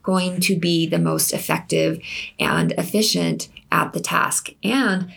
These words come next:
they're not going to be the most efficient or effective for long, because if you're taking on too much,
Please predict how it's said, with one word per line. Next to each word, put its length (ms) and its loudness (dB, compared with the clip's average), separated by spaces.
they're 140 0
not 200 0
going 200 2
to 60 0
be 160 0
the 60 0
most 300 0
efficient 520 0
or 160 2
effective 460 -2
for 180 -2
long, 360 0
because 280 0
if 120 0
you're 80 2
taking 480 0
on 320 2
too 280 2
much, 760 -2